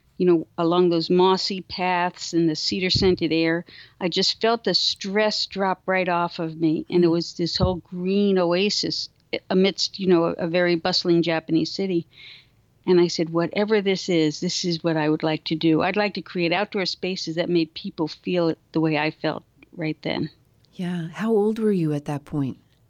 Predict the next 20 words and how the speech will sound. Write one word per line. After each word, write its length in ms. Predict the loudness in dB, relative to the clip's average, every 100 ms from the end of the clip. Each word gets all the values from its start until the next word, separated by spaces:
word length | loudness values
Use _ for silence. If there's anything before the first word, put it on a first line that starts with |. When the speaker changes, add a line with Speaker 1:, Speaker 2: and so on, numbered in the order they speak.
| -4
Speaker 1:
I 60 | 0
was 180 | 2
nineteen 480 | 4 4 2 2 4
years 240 | 4 2 -2
old. 300 | -4 -8 -20 _ _ _ _ _ _ _ _ _ _ -12 -12 _ _ _ _
Speaker 2:
Hmm. 140 | 0 2
Speaker 1:
And 260 | 4 2
from 200 | 2 2
there, 460 | 4 4 4 2 -2
I 220 | -2 -2
went 340 | 0 0 0 -2
to 120 | -6
the 100 | -4
University 640 | 0 0 2 2 0 2 0
of 120 | 0
Hawaii 520 | 0 0 0 -2 -6 -2
and 120 | 0 0
studied 380 | 0 2 4
landscape 500 | 4 2 -2 -4 -4
architecture. 720 | -4 -6 -12 -12 -10 -10 -10